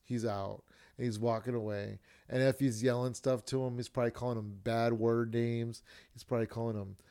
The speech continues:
names that you don't wanna repeat. You know, he's probably calling him the worst names in the book. And, uh, meanwhile, uh, Masha and Rina are checking on Ali, and then they hug her, and, and she hugs Effie, and it's a sad moment for everybody involved,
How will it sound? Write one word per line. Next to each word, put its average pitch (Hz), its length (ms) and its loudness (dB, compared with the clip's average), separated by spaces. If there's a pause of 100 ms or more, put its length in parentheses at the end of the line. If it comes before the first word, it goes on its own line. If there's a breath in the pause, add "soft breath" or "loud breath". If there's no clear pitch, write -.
(200 soft breath)
names 123 600 0
that 110 280 2
you 120 100 2
don't 113 160 6
wanna 110 180 0
repeat. 135 640 6 (300 soft breath)
You 139 140 -2
know, 127 300 4
he's 123 120 0
probably 113 240 2
calling 117 260 -2
him 104 100 -4 (380 soft breath)
the 143 120 2
worst 123 300 6
names 120 240 0
in 98 60 -10
the 101 80 -6
book. 131 540 6 (360 soft breath)
And, 117 340 0
uh, 107 200 -2
meanwhile, 110 640 2
uh, 104 140 0
Masha 107 460 -2
and 104 180 -4
Rina 104 380 -2 (320 soft breath)
are 131 120 4
checking 131 420 2
on 131 120 -6
Ali, 104 560 -8 (380)
and 120 180 -8
then 107 300 -6 (320 soft breath)
they 123 140 2
hug 117 320 2
her, 101 400 -4
and, 101 140 -8 (280 soft breath)
and 113 140 -4
she - 160 -2
hugs 107 280 2
Effie, 101 500 -6
and 98 220 -8 (360 soft breath)
it's - 100 -6
a 143 60 0
sad 202 320 12
moment 156 440 2
for 117 140 -4
everybody 104 420 -4
involved, 98 520 -8